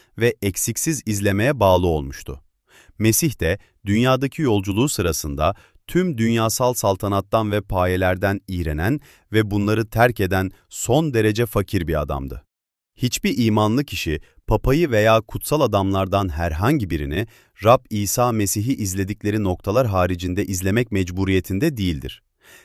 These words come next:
Zira Petrus'la Zebedi'nin oğulları da dünyasal payeler peşinde koşarak Mesih'in adımlarını izlemenin aksine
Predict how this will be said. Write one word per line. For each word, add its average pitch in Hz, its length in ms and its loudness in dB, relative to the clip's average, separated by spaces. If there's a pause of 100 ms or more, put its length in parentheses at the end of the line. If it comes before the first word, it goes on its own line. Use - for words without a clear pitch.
Zira 107 420 4
Petrus'la 101 640 0
Zebedi'nin 92 540 0
oğulları 82 460 -2
da 80 200 0 (340)
dünyasal 113 560 2
payeler 104 500 2
peşinde 85 420 -4
koşarak 78 500 -2 (240)
Mesih'in 113 460 0
adımlarını 101 560 -2
izlemenin 98 600 -2
aksine 85 520 -4